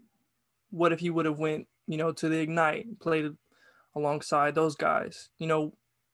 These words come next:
certain, maybe things turn out different in terms of his, you know, draft stock. But I think once scouts are able to, and teams are able to see him in the pre-draft process, get to know him personally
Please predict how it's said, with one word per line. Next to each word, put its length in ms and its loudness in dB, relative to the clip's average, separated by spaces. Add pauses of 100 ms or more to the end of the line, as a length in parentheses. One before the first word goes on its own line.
(1200)
certain, 460 4
maybe 260 2
things 340 -2 (120)
turn 160 2
out 160 4
different 380 -2
in 160 -6
terms 340 -4
of 80 -6
his, 340 -2
you 80 -6
know, 140 -8
draft 360 2
stock. 360 -2 (400)
But 180 8
I 80 8
think 240 0
once 420 -2 (1800)
scouts 320 4
are 80 4
able 200 0
to, 600 -4
and 120 -4
teams 240 0
are 120 4
able 140 0
to 180 -4
see 280 -4
him 480 -4 (680)
in 120 2
the 80 4
pre-draft 460 4
process, 680 0 (340)
get 140 2
to 80 -2
know 180 2
him 440 -2
personally 840 2